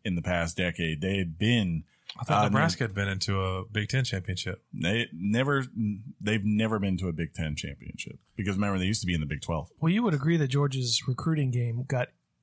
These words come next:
Speaker 3: exponentially
Speaker 1: Oh, yeah,
Speaker 3: better because
Speaker 1: for
Speaker 3: they
Speaker 1: sure.
Speaker 3: got an Alabama qu-, uh, coach.
Speaker 1: But they went from, like, where
Speaker 3: I know stuff
Speaker 1: before
Speaker 3: sometimes.
Speaker 2: <laughs>
Speaker 1: they
Speaker 2: I
Speaker 1: went
Speaker 2: love the chime in.
Speaker 1: they went from, like, a team that was, like, top ten in recruiting to top three in recruiting.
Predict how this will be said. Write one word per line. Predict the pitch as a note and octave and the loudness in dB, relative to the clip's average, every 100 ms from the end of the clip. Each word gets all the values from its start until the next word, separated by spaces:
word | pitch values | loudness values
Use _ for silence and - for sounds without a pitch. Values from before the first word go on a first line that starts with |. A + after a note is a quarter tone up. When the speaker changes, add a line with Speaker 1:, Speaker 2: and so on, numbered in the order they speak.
| - | -2
Speaker 3:
exponentially | D#3+ - - C3+ D3 - C3+ | 0 2 2 2 2 2 4
Speaker 1:
Oh, | C3 | 4
yeah, | |
Speaker 3:
better | G2 D#3 C#3+ | 4 4 4
because | B2 B2+ C3 | 2 0 2
Speaker 1:
for | A#2+ | 2
Speaker 3:
they | |
Speaker 1:
sure. | B2 | 2
Speaker 3:
got | C3 B2 | 2 2
an | B2 | 2
Alabama | B2 B2 A#2+ A2+ | 0 -2 -2 -4
qu-, | A2 - - | -4 -4 0
uh, | B2+ A#2 A2 | 0 -2 -4
coach. | A2+ - E3 - - - | -6 -4 -4 -6 -14 -2
Speaker 1:
But | C3 C3 A#2+ | 2 2 4
they | C3+ | 2
went | C#3+ D3 B2+ | 4 2 2
from, | B2+ A2+ | 4 4
like, | G2 F#2+ F2+ E2 _ | 4 4 2 -2 _
where | G2+ G#2 F#2+ | 0 4 4
Speaker 3:
I | F3 | 4
know | E3+ | 4
stuff | C#3 B2+ | 4 4
Speaker 1:
before | B2+ A2+ G#2+ A#2+ | 4 4 2 -4
Speaker 3:
sometimes. | C3+ D3+ - C#3 C3 G#2 - | -2 -2 0 0 0 -4 -2
Speaker 2:
<laughs> | - | 2
Speaker 1:
they | |
Speaker 2:
I | D#3 | 4
Speaker 1:
went | F#3+ | 6
Speaker 2:
love | A3+ C#4+ | 4 2
the | |
chime | - C#3 A2 G2+ | 0 2 0 -2
in. | F#2 F2+ - | -6 -6 2
Speaker 1:
they | D3+ | 4
went | F#3 F3 | 4 4
from, | F3 | 4
like, | D#3 B2+ | 4 2
a | |
team | A2+ B2 B2 A2+ | 2 4 6 4
that | G#2+ | 2
was, | F2+ G2+ G2+ | 0 0 2
like, | G2 F#2+ E2+ | 2 2 0
top | G#2 G#2 - | 2 2 2
ten | G2 G#2 | 0 2
in | A2 A2 G#2 - | 2 0 -2 -6
recruiting | G#2+ G#2+ A2 G#2+ G2+ - | -4 -2 -2 0 -2 -2
to | G2 F2+ D#2 | 0 0 -2
top | - - E2 - | -2 0 0 -2
three | G2+ F2 C#2+ | -2 -2 -2
in | D2 | -6
recruiting. | D2 D2+ C2 | -8 -8 -10